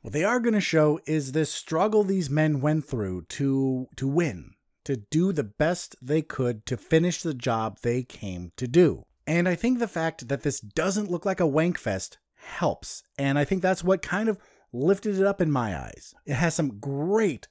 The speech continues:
truly great actors in it. It looks like they do a really good job. It looks like it's written well. It looks like a well-shot movie. It has all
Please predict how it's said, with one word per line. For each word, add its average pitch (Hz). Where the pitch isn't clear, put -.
truly 214
great 156
actors 147
in 92
it. 85
It 127
looks 170
like 165
they 156
do 139
a 123
really 151
good 143
job. 127
It 143
looks 226
like 247
it's -
written 131
well. 85
It 127
looks 156
like 135
a 127
well-shot 143
movie. 156
It 123
has 196
all 170